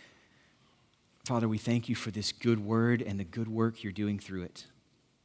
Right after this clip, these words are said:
We pray that you would keep us faithful. We pray that our church would be a culture in which we are always seeking after godliness with one another,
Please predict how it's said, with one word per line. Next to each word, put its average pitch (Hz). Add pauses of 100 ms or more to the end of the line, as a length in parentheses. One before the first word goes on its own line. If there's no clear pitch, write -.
We 110
pray 110
that 107
you 95
would 92
keep -
us 104
faithful. - (2000)
We 110
pray 110
that 104
our 110
church -
would 101
be 101
a 92
culture 120
in 101
which 104
we 107
are 107
always 110
seeking 113
after 101
godliness 95 (100)
with 98
one 101
another, 87